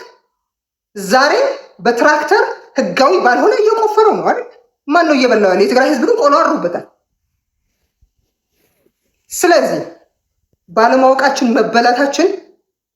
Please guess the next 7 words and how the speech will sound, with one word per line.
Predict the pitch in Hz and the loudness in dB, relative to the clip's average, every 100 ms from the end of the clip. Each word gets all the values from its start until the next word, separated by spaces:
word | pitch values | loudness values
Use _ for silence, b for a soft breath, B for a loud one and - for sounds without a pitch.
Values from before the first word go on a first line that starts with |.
| _ _ - | _ _ -10
ፋክቱ | - 262 262 180 | -2 -2 0 0
ይሄ | 139 170 | 0 0
ነው። | 151 - - b b - | -4 -8 -18 b b -2
ስለዚህ | 349 381 | 0 2
አሁን | 302 339 | 2 2
አንተ | 302 302 330 | 0 2 2
መተህ | 302 302 403 | 2 2 0